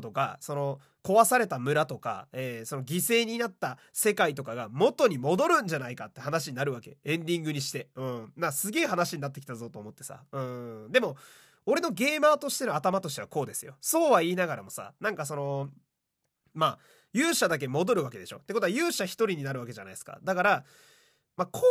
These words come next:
うは言うけど、セーブデータをいろいろ引き継ぎ、レベルとか、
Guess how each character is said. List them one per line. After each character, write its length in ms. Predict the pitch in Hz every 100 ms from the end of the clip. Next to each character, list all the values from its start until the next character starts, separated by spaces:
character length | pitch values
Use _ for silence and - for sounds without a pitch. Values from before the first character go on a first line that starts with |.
| 247
う 20 | 185
は 60 |
言 200 | 170 170
う 20 |
け 120 | 139 117
ど、 220 | 107 - _
セ 240 | - 262
ー 40 | 269
ブ 100 | 285
デ 200 | 285 247
ー 20 |
タ 140 | 156
を 200 | 165 135 -
い 100 | 170
ろ 140 | 214
い 40 | 208
ろ 160 | 208
引 100 | 185 -
き 140 | 190
継 140 | - 175
ぎ、 140 | 185
レ 120 | 131
ベ 140 | 135 151
ル 80 | 151
と 140 | 143
か、 180 | 95